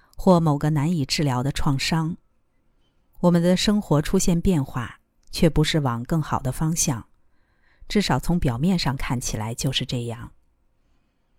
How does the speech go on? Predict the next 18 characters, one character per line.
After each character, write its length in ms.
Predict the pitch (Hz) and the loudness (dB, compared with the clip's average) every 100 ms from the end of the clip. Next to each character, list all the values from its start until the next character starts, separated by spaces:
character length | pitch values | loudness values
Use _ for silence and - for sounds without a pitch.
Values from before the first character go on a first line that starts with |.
| _ _ _ _ | _ _ _ _
这 160 | - 185 | 0 2
个 100 | 160 | 2
器 260 | - - 165 | 0 0 2
皿 320 | 131 113 120 _ - | 0 -4 -10 _ 2
原 200 | 165 175 | 2 4
先 240 | 190 185 | 4 4
似 180 | - 175 | 4 2
乎 280 | - 160 165 | 2 0 0
缺 240 | - 190 | 2 0
乏 200 | - 139 | 2 -2
平 260 | - 143 156 | 0 -2 -2
衡 240 | - 143 | 0 -2
智 180 | 147 175 | 0 -2
慧 220 | 151 147 | 0 0
的 80 | 127 | 0
同 220 | - 135 | 0 0
理 120 | 143 - | 0 -2
心， 440 | - 151 147 156 | -2 0 0 -2